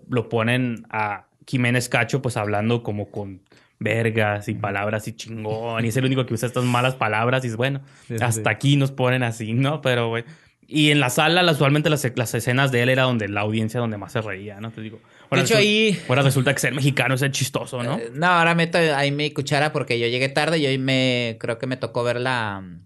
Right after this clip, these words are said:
Speaker 2: la última hora de la película.
Speaker 1: Sí.
Speaker 2: Y ya no, ya no, pues, hubo partes que ya no caché,
Speaker 1: Sí, sí.
Speaker 2: pero en general me, me gustó esto, esto que tú mencionas, esta,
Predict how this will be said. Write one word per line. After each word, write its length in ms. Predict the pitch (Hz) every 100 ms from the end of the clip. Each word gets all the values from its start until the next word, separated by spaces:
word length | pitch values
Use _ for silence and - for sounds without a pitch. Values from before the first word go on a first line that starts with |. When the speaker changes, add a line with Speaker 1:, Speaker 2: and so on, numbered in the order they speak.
| - -
Speaker 2:
la 140 | 113
última 340 | 120 127 151 123
hora 160 | 131
de 60 | 135
la 120 | 110
película. 380 | 117 123 185 285 _ _ _ -
Speaker 1:
Sí. 260 | 123 110 104
Speaker 2:
Y 440 | 131 123 123 123 123
ya 180 | 156 165
no, 280 | 175 180
ya 220 | 147 156 156
no, 340 | 170 175 160
pues, 240 | 160 156 147
hubo 240 | 156 156
partes 320 | 160 156 175
que 140 | 170 139
ya 100 | 131
no 640 | 143 147 139 120 110 107 131
caché, 380 | 123 110 165 240
Speaker 1:
Sí, 140 | 131
sí. 160 | 120 113 113 -
Speaker 2:
pero 680 | 139 143 143 147 156 170 151
en 180 | 147 135
general 420 | 135 127 123 139
me, 340 | 151 151 156 - - _
me 120 | 156
gustó 320 | 151 139 160 156
esto, 240 | 151 -
esto 240 | 143 139 156
que 80 |
tú 140 | 160 151
mencionas, 480 | 147 156 143 127 123
esta, 760 | 113 143 143 139 127 120 110